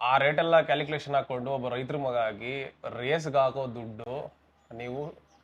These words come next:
ಯಾವುದೇ ಕಾರಣಕ್ಕೂ ಜಮೀನ್ ಮಾರ್ಬೇಕೆ ಹೊರತುನು ರೇಸ್ಗಂತೂ ಬರೋಕ್ಕಾಗಲ್ಲ. So ನನ್ನ ಸಜೆಷನ್ನು, ನೀವು ರೇಸರ್ ಆಗ್ಬೇಕಾದ್ರೆ ಮೇನ್ ಥಿಂಗ್ ಡಿಸಿಪ್ಲಿನ್ ಇರಬೇಕು. ಫಸ್ಟು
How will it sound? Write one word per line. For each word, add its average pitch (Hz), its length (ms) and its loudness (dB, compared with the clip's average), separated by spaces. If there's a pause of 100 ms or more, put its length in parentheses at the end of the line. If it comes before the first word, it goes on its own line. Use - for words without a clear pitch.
(180)
ಯಾವುದೇ 123 500 -2
ಕಾರಣಕ್ಕೂ 135 580 -2
ಜಮೀನ್ 131 340 -4
ಮಾರ್ಬೇಕೆ 123 300 -4
ಹೊರತುನು 143 520 -10 (500)
ರೇಸ್ಗಂತೂ 123 500 -8
ಬರೋಕ್ಕಾಗಲ್ಲ. 104 480 -8 (1080)
So 123 60 -4 (640)
ನನ್ನ 123 140 0
ಸಜೆಷನ್ನು, 185 800 -2 (380)
ನೀವು 127 260 -6
ರೇಸರ್ 165 320 0
ಆಗ್ಬೇಕಾದ್ರೆ 131 420 0
ಮೇನ್ 131 320 -2
ಥಿಂಗ್ 139 300 -8
ಡಿಸಿಪ್ಲಿನ್ 175 380 -4
ಇರಬೇಕು. 107 340 -10 (180)
ಫಸ್ಟು - 340 -8